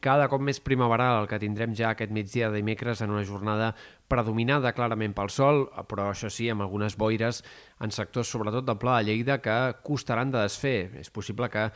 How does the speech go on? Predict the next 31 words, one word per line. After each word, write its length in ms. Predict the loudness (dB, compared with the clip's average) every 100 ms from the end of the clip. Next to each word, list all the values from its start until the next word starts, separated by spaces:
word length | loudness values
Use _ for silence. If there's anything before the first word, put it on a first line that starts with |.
| -8 -14 -6
com 160 | -2
va 80 | -2
passar 300 | 0 -2 -2
ahir, 240 | 0 0 -2
acabi 300 | -2 -2 -2
sortint 320 | -4 -4 -2
el 140 | -2 -2
sol 180 | -2 -2
en 140 | -2
tots 180 | -4 -4
aquests 300 | -6 -2 -2
àmbits 400 | -2 -4 -6 -14 -20 -18 -8
de 160 | -4 -2
cara 200 | 0 0
a 40 |
la 60 | 2
tarda, 280 | 0 0 -2 0
però, 160 | 2 2 -2 -10 -20 -8
eh, 260 | -2 -2 -2
doncs, 360 | -4 -6 -8 -10 -10 -12 -12 -10
la 140 | -4
boira 240 | -2 0 2
mantindrà 460 | 0 0 -2 0 2
l'ambient 320 | 2 0 -2
força 320 | -2 -2 -4
fred 240 | -4 -4
durant 240 | 0 0 0
bona 240 | 0 0
part 160 | 0 -2
del 140 | -2
dia 260 | 0 -2